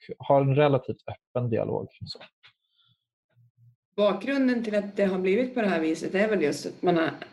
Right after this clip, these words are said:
Speaker 2: upplevt ett gemensamt missnöje med att förhandlingarna har varit lite buffliga.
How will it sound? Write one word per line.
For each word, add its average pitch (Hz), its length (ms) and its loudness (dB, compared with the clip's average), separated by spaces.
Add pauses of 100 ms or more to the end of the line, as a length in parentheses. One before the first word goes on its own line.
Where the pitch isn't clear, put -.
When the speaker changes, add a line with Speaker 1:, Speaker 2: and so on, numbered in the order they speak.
(680)
Speaker 2:
upplevt 190 680 0
ett 175 180 -2
gemensamt 185 500 0
missnöje 185 580 0
med 160 120 -4
att 156 100 -8
förhandlingarna 165 560 0
har 165 80 -2
varit 156 240 2
lite - 580 0 (840)
buffliga. 185 580 2